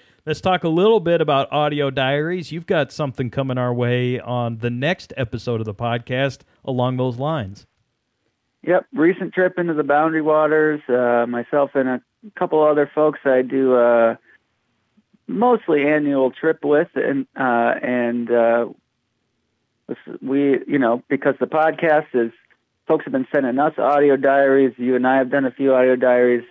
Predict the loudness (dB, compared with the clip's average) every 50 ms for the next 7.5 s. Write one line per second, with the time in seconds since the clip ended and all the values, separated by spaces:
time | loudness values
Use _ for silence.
0 | -6 -2 0 2 2 2 0 0 -2 -2 -4 -4 -2 -2 -2 -2 -2 0 2 2
1 | 4 4 2 0 -2 0 2 2 2 2 0 -4 _ _ _ _ _ _ _ _
2 | _ _ _ _ _ -2 -2 0 2 2 2 4 4 4 4 4 4 4 4 2
3 | 2 2 2 4 4 4 4 4 4 4 4 2 2 2 2 4 4 4 2 2
4 | -2 -6 -14 _ -8 -6 -4 -2 -2 0 0 -2 -2 -4 -2 -2 0 0 0 0
5 | -2 -2 -4 -8 _ _ _ -6 -2 -2 -2 -2 -2 0 0 2 2 2 2 2
6 | 0 0 2 2 2 2 2 0 -2 -2 -2 -2 -2 -2 -2 0 2 2 2 0
7 | -2 -2 -2 2 2 4 4 2 0